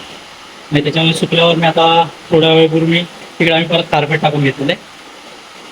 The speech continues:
आणि बाहेरच्या पडवीत पण कार्पेट टाकायचं आहे.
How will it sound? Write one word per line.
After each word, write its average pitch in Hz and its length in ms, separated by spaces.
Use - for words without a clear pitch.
आणि 156 100
बाहेरच्या 151 300
पडवीत 165 200
पण 170 220
कार्पेट 156 440
टाकायचं 143 340
आहे. - 240